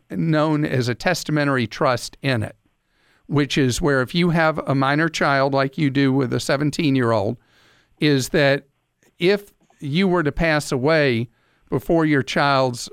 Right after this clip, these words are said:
uh, in the late twenties, generally these are done at twenty-seven, twenty-eight, or thirty,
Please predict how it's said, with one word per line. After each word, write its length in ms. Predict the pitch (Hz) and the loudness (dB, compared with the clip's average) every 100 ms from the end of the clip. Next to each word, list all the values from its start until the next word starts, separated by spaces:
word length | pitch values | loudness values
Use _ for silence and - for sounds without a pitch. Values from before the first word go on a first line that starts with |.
| - | -8
uh, 320 | 127 120 117 - | -2 -2 -2 -4
in 380 | 156 131 123 - - _ _ | -2 0 -2 -4 -14 _ _
the 140 | - 135 | -6 -2
late 260 | 151 151 | 0 -2
twenties, 540 | - 180 147 139 127 - | -4 -2 0 0 -2 0
generally 460 | 180 170 156 143 - _ _ _ _ | 0 0 0 0 -4 _ _ _ _
these 280 | - 156 139 | -2 0 2
are 60 | 143 | 0
done 240 | 151 139 | 0 0
at 160 | 123 - | -2 -4
twenty-seven, 600 | - 185 170 - 151 139 | -4 0 0 0 0 -2
twenty-eight, 580 | - 156 147 135 127 117 | -2 0 2 2 0 -2
or 80 | |
thirty, 640 | 113 - 160 147 113 113 | -6 -2 0 0 -2 -6